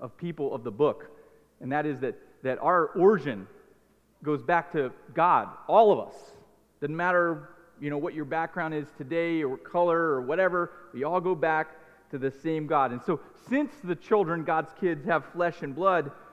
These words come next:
Jesus too shared in their humanity, so that by his death he might break the power of him who holds the power of death, that is, the devil, and free those who all their lives were held in slavery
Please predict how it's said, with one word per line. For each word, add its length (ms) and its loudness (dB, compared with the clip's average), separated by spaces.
Jesus 360 -4
too 280 -4
shared 360 4
in 160 -4
their 140 0
humanity, 520 -2
so 80 -10
that 180 2
by 200 -2
his 320 -4
death 380 -2
he 120 -8
might 260 -4
break 220 -6
the 80 -10
power 440 -2
of 120 -4
him 160 -4
who 160 -8
holds 320 -8
the 80 -8
power 500 -4
of 140 -4
death, 260 -6
that 180 -6
is, 200 -6
the 80 -8
devil, 440 -2
and 140 -8
free 320 -8
those 360 -2
who 180 -12
all 220 -4
their 140 -2
lives 460 -4
were 200 -12
held 200 -8
in 120 -8
slavery 440 -8